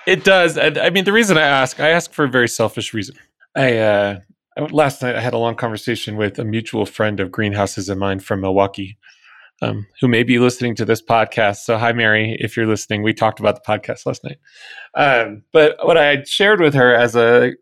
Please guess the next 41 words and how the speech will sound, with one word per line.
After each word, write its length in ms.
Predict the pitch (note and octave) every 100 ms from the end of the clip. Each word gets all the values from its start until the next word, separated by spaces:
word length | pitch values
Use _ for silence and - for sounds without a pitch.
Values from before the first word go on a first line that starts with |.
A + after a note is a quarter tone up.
| _ C#3
as 320 | B2+ A#2 C#3
someone 280 | E3+ D#3+ D3+
who 180 | D3 C3+
was 180 | C#3
a 80 | C#3+
practitioner 720 | C3+ C3+ A#2+ C3 - A#2+ A#2
and 140 | A2+ A2+
then 160 | A2+
went 240 | A2+ A2 F2
and 200 | A2+ G#2+
did 200 | A2 G#2
curriculum, 460 | A#2 A2 A2 G#2
and 60 | G#2
now 220 | G#2+ G#2+
this 220 | G#2+ -
is 40 | G#2
my 140 | G#2
first 320 | G2+ A2+ -
year 80 | G#2
back 280 | F2+ G2+ F#2+ -
in 200 | A2 G2
the 160 | G2
classroom 580 | - A#2 A2+ - F#2 F#2+
in 260 | - G2+ F#2+
several 300 | - G#2 G2
years. 240 | F#2 F#2 - _ _ _ _ _ -
So 180 | - D3+
I've 140 | C#3+
done 160 | E3 F#3
the 100 | E3+
reading 340 | D3 C#3 C#3
on 100 | C3
equity 380 | A2 A#2+ C3 A#2
in 80 | A2
education 720 | G#2 G#2+ A2 G2+ - G#2+ G#2
and 320 | A2+ A2 G#2
this 220 | G#2+ -
idea 460 | G#2+ G#2 G#2 A2 A2
of, 440 | - A2 G#2 G2 -
um, 480 | A2+ G#2 G2 F#2+ A2 _ _ - -
how 640 | - B2+ A#2 A2 G#2+ A#2